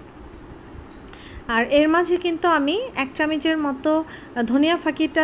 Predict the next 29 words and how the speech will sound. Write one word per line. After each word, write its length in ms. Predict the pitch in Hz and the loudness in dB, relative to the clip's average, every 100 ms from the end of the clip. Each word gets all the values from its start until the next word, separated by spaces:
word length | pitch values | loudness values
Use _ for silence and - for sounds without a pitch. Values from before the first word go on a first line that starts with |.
| 277 | 2
দিয়েছি, 300 | 277 262 - 440 - | 2 2 0 -2 -2
সেটা 160 | 302 285 | -2 -2
আসলে 180 | 294 285 | 0 0
আমি 100 | 285 277 262 | 2 2 2
ভিডিওতে 360 | 269 285 285 285 262 | 2 0 2 0 0
দেখাতে 240 | 269 285 262 | 0 -2 -2
ভুলে 160 | 285 269 | 0 2
গিয়েছি। 340 | 240 233 - 453 571 - - - - - - - - - - - - | 2 0 -2 -6 -6 -16 -18 -18 -18 -18 -18 -16 -18 -18 -20 -18 -4
আমি 120 | 262 285 311 | 0 2 0
প্রথমেই 360 | 311 330 320 262 | 0 -2 0 0
বলেছি 260 | 247 254 359 285 | 0 2 0 0
যখন 200 | 269 302 302 | 0 -2 -2
যে 60 | 311 285 | 0 0
মশলাটা 360 | 269 302 302 277 | -2 -4 -2 -2
দিবেন, 260 | 277 262 330 370 302 | -2 -2 -2 -4 -2
যে 100 | 277 285 | 0 0
উপকরণটা 540 | 277 302 294 294 277 277 | -2 -2 0 0 0 -2
দিবেন 180 | 294 370 320 | -2 -2 -4
একটু 120 | 277 240 | -6 -2
ভালো 160 | 247 247 | -2 0
করে 140 | 277 277 | -2 -2
ভেজে 220 | 233 220 226 | -2 -2 -2
নেবেন। 220 | 220 240 392 415 | -2 -4 -6 -2
তো 40 | 294 | -2
এই 60 | 294 | 0
পর্যায়ে 280 | 311 320 311 | -2 0 0
দিয়ে 120 | 311 311 | 0 -2
দিচ্ছি 200 | 285 - | -4 -4
আমি 100 | 269 | -4